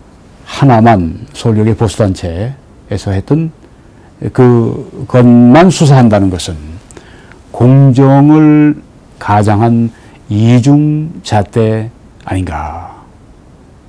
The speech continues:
네, 집회 신고했다 안 했다. 네, 그걸 가지고, 어,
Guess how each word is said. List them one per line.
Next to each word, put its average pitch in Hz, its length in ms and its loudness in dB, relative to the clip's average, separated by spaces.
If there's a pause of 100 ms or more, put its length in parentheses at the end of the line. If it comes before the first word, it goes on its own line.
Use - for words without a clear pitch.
(380)
네, - 100 -10
집회 110 880 2 (840)
신고했다 113 520 0
안 95 100 0
했다. 87 380 -8 (280)
네, 95 240 -16
그걸 107 240 -2
가지고, 101 480 -2 (800)
어, 87 340 -8